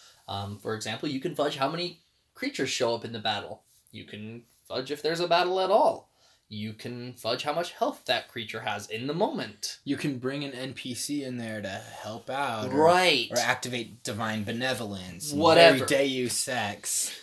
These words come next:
Speaker 1: You're allowed to do all of that stuff. And in fact, there are times that you definitely should. I mean, I can't tell you how many times I've gone,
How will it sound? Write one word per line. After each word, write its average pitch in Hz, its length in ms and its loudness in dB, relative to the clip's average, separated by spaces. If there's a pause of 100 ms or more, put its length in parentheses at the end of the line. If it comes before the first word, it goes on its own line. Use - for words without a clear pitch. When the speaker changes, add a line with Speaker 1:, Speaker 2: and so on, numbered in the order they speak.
(240)
Speaker 1:
You're 165 260 10
allowed 220 460 8
to 170 100 -2
do 233 160 4
all 294 200 6
of - 40 -12
that - 160 -2
stuff. 110 340 -4
And 131 140 0
in 135 120 0
fact, 160 340 -4 (100)
there 170 160 4
are 190 100 10
times 190 260 2
that 143 100 -2
you 143 100 -2
definitely 131 480 -2
should. 185 480 -2 (340)
I 95 160 -10
mean, 98 500 -12 (760)
I 147 100 8
can't 220 280 2
tell 180 140 4
you 143 120 2
how 135 240 2
many 165 260 2
times 147 440 4
I've 120 200 0
gone, 123 380 2